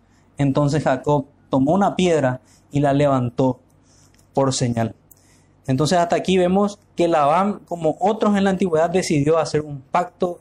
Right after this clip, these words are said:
de paz con el pueblo escogido de Dios. Lastimosamente no entendió lo que entendió el apóstol Pablo, que más duro es dar coces contra la, la hijo. Tal vez lo entendió en parte porque dejó de luchar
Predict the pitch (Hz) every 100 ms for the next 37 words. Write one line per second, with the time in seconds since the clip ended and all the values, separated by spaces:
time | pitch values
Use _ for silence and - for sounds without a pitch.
0 | - 147 139 - 151 151 - _ _ _
1 | _ 151 147 131 - 165 170 170 160 139
2 | - 160 147 143 127 120 113 - _ _
3 | _ _ _ _ _ _ _ _ _ _
4 | _ _ _ - - - - - - -
5 | - 147 156 151 160 185 160 160 170 180
6 | 175 160 170 170 151 143 160 165 165 160
7 | 147 143 151 - 147 - 139 143 143 147
8 | 147 151 139 143 139 135 151 147 135 135
9 | 135 135 135 - 147 139 139 127 - _
10 | - 139 139 139 139 131 _ - 131 135
11 | 131 - 117 120 151 180 196 208 202 160
12 | 160 180 170 151 147 139 - 160 _ _
13 | _ _ - 139 160 151 143 160 165 165
14 | 147 147 139 - 131 131